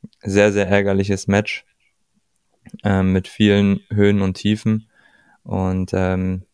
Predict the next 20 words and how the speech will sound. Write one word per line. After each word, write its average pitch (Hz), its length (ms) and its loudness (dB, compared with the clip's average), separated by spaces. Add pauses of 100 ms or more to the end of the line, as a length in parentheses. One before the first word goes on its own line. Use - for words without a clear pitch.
ja, 95 220 0
wie 98 80 0
ich, 95 140 -10
wie 92 60 -6
ich 92 120 -8
grad 98 180 -2
schon 95 300 -2
beschrieben 98 440 -2
hab, 95 220 -2
die 92 320 -4
Atmosphäre 98 720 0
war 92 160 0
jetzt 95 180 -2
auch, 92 320 0 (400)
sag 95 240 -2
ich 92 160 -6
mal, 95 400 -2 (720)
achtundneunzig 98 840 -2
zu 98 300 -2
zwei 95 520 0